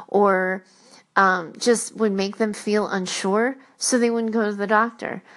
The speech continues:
They were so afraid of what they'd find out that they didn't even take care of the problem. They didn't find the answer. And when I tell you everything is Googleable, I don't think I'm talking about your health, because that can send you down a dangerous,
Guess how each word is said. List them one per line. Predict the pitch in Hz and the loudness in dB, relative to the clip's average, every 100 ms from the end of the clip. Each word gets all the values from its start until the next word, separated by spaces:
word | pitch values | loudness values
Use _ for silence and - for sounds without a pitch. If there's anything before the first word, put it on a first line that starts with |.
| _ | _
They | 233 | 2
were | 240 | 2
so | 240 247 | 2 0
afraid | 226 233 240 240 | 0 0 0 0
of | 214 | 0
what | 220 | -2
they'd | 220 220 | 0 -4
find | - 202 202 196 | 0 0 0 2
out | 240 226 - | 4 2 0
that | 208 196 | -6 0
they | 220 | 0
didn't | 220 214 | 0 -2
even | 208 190 | -4 -4
take | 240 190 | -4 -2
care | 226 214 | -2 -2
of | 196 | -2
the | 196 | -8
problem. | - 202 220 170 135 | 2 2 2 -4 -4
They | 202 | -2
didn't | 226 220 185 | 0 -2 -2
find | 208 208 202 | -2 0 -4
the | 190 | -6
answer. | - 220 214 160 139 - - 220 | -4 -4 -2 -4 -6 -10 -14 -4
And | 214 | 0
when | 220 220 | 0 0
I | 214 | -2
tell | 202 240 247 | -4 0 0
you | 262 262 214 | 0 -4 -2
everything | 208 214 226 226 220 208 | -4 -2 -6 -2 -2 0
is | 202 | -4
Googleable, | 190 190 180 214 208 220 214 220 _ _ | -4 -4 -2 -2 0 0 0 -2 _ _
I | 208 202 - | -2 -2 0
don't | 214 208 | 0 0
think | 196 202 | -4 -4
I'm | 196 165 | -4 0
talking | 190 160 175 180 | 0 0 -4 -4
about | 180 202 - | -2 -4 -4
your | 202 | -2
health, | 196 202 254 - | 0 0 -2 -6
because | 233 240 214 | -2 0 0
that | 202 196 - | 0 -2 -2
can | 202 | -12
send | 180 202 202 | -4 -4 -2
you | 196 | -4
down | 185 208 208 - | 0 0 0 -4
a | 170 | -8
dangerous, | 165 - 185 208 233 - 226 214 - | -8 -4 -2 -2 -4 -2 -2 -2 -4